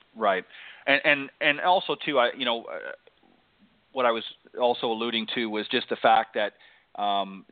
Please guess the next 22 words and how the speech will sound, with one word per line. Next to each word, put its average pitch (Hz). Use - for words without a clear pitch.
with 117
the 110
actual 107
golf 110
swing 110
itself, 107
I, 104
I 107
think 113
a 107
lot 110
of 113
players 110
feel 117
that 107
the, 104
the 101
harder 127
they 110
swing 123
at 110
it 110